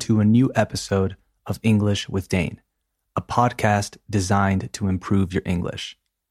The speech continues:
As always, I'm your host, Dane, and you can find me on Instagram and Twitter at English with Dane. Before we start, I want to remind you that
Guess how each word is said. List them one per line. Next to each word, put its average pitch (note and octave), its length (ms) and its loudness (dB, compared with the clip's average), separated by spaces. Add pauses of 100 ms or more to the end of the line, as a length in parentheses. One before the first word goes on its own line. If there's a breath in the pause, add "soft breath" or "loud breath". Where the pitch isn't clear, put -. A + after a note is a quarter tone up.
(320)
As A2 140 2
always, B2 580 2 (120)
I'm G#2 160 0
your G2 100 -2
host, G2 340 -2
Dane, A2 320 2 (520)
and G2 160 0
you G2+ 80 0
can G#2 160 0
find A#2+ 320 4
me A#2 180 4
on G2 120 -2
Instagram G#2 680 0 (140)
and A2+ 180 0
Twitter F#2+ 420 -2 (240)
at G2+ 200 -4
English G2 480 -2
with G2 220 -8
Dane. - 260 -4 (1200)
Before D3+ 300 2
we D3+ 100 4
start, A#2+ 480 0 (220)
I A2+ 80 2
want G#2+ 220 2
to A2+ 100 0
remind G#2+ 420 4
you F#2+ 320 -2
that F#2+ 380 0